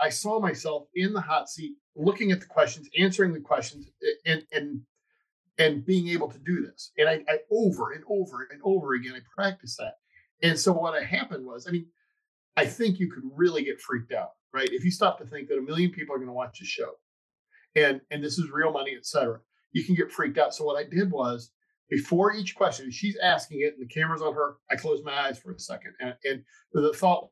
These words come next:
was, as soon as I open my eyes, this is just like the practice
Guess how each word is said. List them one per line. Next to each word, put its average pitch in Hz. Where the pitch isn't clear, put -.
was, 139
as 117
soon 175
as 185
I 185
open 170
my 139
eyes, 123
this 139
is 117
just -
like -
the -
practice -